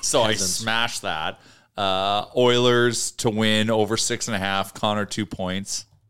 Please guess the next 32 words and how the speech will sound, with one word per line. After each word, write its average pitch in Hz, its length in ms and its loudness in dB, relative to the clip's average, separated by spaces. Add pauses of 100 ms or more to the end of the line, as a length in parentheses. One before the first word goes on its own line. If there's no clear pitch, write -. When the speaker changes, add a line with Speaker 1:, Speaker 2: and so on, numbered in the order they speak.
(280)
Speaker 1:
Smash 101 560 -2
that. 90 420 -2
And 101 160 -4
then 104 160 0
they 107 140 0
had 113 160 2
a, 104 160 0 (320)
Betway 120 260 4
had 123 140 4
a 110 40 2
boost 113 440 2
on 101 260 0
Oilers 104 340 -2
to 104 100 -6
win 101 200 -2
with 95 140 -2
a 90 40 -4
Connor 95 360 -6
goal. 82 400 -8 (720)
Smash - 440 -10
that. 110 280 -2 (320)
It's - 120 -20
a - 20 -20
great 98 200 -14
day. 117 200 -8 (580)
Speaker 2:
Smash - 500 -18
it - 120 -20
all. 55 200 -18 (160)
Speaker 1:
Just - 220 -10
smash 92 420 -12
it - 60 -18
all. 107 220 -14